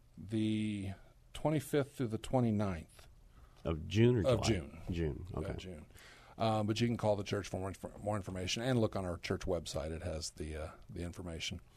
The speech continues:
Speaker 2: That's A B C S A dot org.
Speaker 1: Uh, yeah, Alliance Bible Church San Antonio dot org, so A B C S A dot org.
Speaker 2: So what are the, what are some of the things that you see coming up? Uh, I know it's kinda hard to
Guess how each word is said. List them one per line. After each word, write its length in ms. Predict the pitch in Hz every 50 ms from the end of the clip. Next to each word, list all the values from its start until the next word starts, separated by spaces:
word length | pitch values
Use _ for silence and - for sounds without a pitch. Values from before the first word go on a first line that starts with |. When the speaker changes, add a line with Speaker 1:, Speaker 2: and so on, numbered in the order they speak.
| -
Speaker 2:
That's 180 | - - - -
A 60 | - 98
B 140 | 92 92 87
C 320 | - - - 95 90 85
S 400 | 80 78 78 - - - - - -
A 300 | 101 107 107 104 95 90
dot 280 | 80 78 80 80 - - -
org. 340 | - 80 76 64 57 53 53
Speaker 1:
Uh, 400 | - - - - - - - -
yeah, 220 | - - - 110 107
Alliance 320 | 92 92 95 98 101 98
Bible 260 | - 101 98 98 98
Church 260 | 98 - 104 101 - -
San 200 | - 101 101 107
Antonio 420 | 104 107 113 104 107 104 104 104
dot 220 | 101 104 104 107
org, 260 | 110 113 123 131 131 -
so 140 | - 98
A 120 | 87 87 90
B 120 | 87 98 95
C 260 | - - 101 98 - -
S 220 | 95 95 - -
A 200 | 90 95 98 98
dot 220 | 90 104 101 101
org. 160 | 104 87 71 69 - - - - -
Speaker 2:
So 160 | - - 175
what 120 | 160 170 165
are 60 | 156
the, 180 | 139 - - -
what 140 | 151 143 147
are 60 | 143
some 160 | 123 - 143 135
of 60 | 120
the 60 | 101
things 180 | 92 131 120 104
that 140 | 98 87 90
you 100 | 104 98
see 240 | - - 113 107 92
coming 360 | - - 113 104 98 92 90
up? 280 | 87 85 85 - - -
Uh, 280 | 92 87 85 82 82 80
I 80 | 85
know 140 | 87 87 87
it's 80 | 85 -
kinda 180 | - 107 87
hard 320 | 78 78 92 87 85 78 -
to 220 | 82 76 73 76